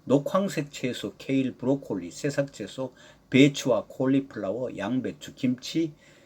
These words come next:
신선초, 시금치, 미나리, 곰치, 가지, 도라지, 당근, 고추.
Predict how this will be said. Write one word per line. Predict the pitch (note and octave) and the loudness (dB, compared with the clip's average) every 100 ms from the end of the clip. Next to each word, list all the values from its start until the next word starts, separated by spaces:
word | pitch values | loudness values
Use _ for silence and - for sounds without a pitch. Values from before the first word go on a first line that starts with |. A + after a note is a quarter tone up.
| - | -20
신선초, | - - C3 A#2+ D3 C#3+ G#2+ F#2 - _ _ | -10 2 4 6 4 4 -2 -6 -6 _ _
시금치, | - - C#3 D#3 C#3+ A2 | -10 0 4 4 4 -2
미나리, | F#2+ A2 C3 | 0 2 0
곰치, | - G2+ A2 A#2+ - - | 0 -2 -2 -2 -4 -8
가지, | - E2 E2 A#2 | -8 -10 -8 -8
도라지, | - F#2 G#2 G2 | -6 -4 -4 -8
당근, | D#2+ F2 G2+ | -8 -6 -8
고추. | E2+ - | -8 -16